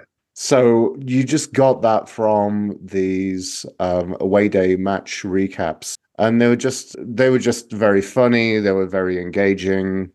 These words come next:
You could tell the passion that he had for Wednesday, and just, just very, very honored and very glad that he shared those with us, 'cause it just, it was, they were very, very sweet and lovely, and just added to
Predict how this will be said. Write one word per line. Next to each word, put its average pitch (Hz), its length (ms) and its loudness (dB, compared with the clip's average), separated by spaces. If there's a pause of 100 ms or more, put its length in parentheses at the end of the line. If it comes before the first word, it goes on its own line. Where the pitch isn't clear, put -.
You 101 180 -2
could 98 160 -8
tell 90 280 -2
the 85 80 -8
passion 85 680 -8 (260)
that 87 140 -2
he 85 80 0
had 87 220 -2
for 90 100 -6
Wednesday, 90 640 2
and 87 140 -4
just, - 240 -6 (280)
just 123 220 -4
very, 104 800 2 (340)
very 143 300 4
honored 135 380 2
and 113 140 -4
very 110 200 0
glad 98 360 -2
that 95 140 -2
he 92 120 -4
shared 104 380 0
those 85 200 -2
with 78 160 -4
us, 71 160 -8
'cause - 220 -14
it 90 120 -4
just, 95 280 -8
it 90 60 -6
was, 87 160 -6
they 82 180 -2
were 95 100 4
very, 98 300 4
very 87 260 0
sweet 90 460 -2 (180)
and 90 540 -6
lovely, 90 680 0 (160)
and 104 200 0
just 123 240 -2 (100)
added 95 420 0
to 87 720 -2